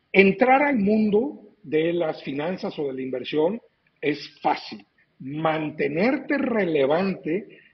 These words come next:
es muy complicado, porque dependes de la productividad de terceros para generar retornos hacia tus inversionistas que no dependen de ti. Ahí está lo difícil.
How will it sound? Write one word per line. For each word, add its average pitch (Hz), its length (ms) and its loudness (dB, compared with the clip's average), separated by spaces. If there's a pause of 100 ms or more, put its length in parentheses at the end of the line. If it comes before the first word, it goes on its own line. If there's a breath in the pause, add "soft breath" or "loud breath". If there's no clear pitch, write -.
(100)
es 123 240 -10
muy 139 800 2
complicado, 101 600 -8 (680 loud breath)
porque 160 480 4
dependes 220 720 -2
de 202 120 -2
la 170 200 -2
productividad 156 1080 -2
de 156 220 -4
terceros 196 800 -4 (520)
para 156 280 2
generar 156 640 -2
retornos 202 800 0 (380)
hacia - 360 -6
tus 202 260 -6
inversionistas 208 840 -2 (720)
que 127 100 -8
no 147 160 -4
dependen 151 520 -4
de 123 100 -6
ti. - 320 -8 (1200)
Ahí 151 220 0
está 220 220 0
lo 156 120 0
difícil. - 460 -8